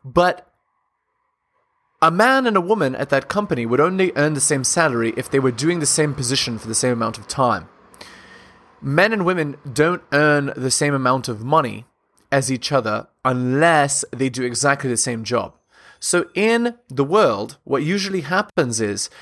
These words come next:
women take more time off, you know, they take more sick days, um, they, you know, take time off when they're pregnant, et cetera, et cetera, and they choose jobs that require less effort, uh, in, in general.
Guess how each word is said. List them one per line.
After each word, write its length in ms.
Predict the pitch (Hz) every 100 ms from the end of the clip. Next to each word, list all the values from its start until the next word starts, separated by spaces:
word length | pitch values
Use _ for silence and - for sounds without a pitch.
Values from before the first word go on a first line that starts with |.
| - - _
women 480 | 127 170 202 190 160
take 320 | - 143 139
more 220 | 127 117
time 380 | - 127 120 156
off, 480 | 208 202 196 - - -
you 140 | 135
know, 100 | 110
they 140 | 101
take 300 | 104 131 113
more 200 | 117 110
sick 380 | - - 226 202
days, 560 | 185 190 185 185 180 - - - -
um, 480 | 123 120 113 110 107 _ _ _ _
they, 460 | 120 131 131 131 123 - _
you 120 | 165
know, 140 | 147 123
take 240 | 151 131
time 320 | - 135 131
off 220 | 127 127
when 100 | 120
they're 160 | 113 113
pregnant, 640 | - 214 208 196 196 190
et 140 | 147 123
cetera, 280 | 131 120 123
et 80 |
cetera, 440 | - 190 175 131 143 _ - - -
and 180 | 135 135
they 80 |
choose 480 | 135 - 180 165 135
jobs 440 | 110 147 139 120 113
that 140 | 123
require 480 | 117 123 160 143 123
less 300 | 123 117 - -
effort, 480 | 160 123 85 - - - - -
uh, 220 | 117 -
in, 220 | 123 117
in 180 | - 117
general. 420 | 120 117 104 -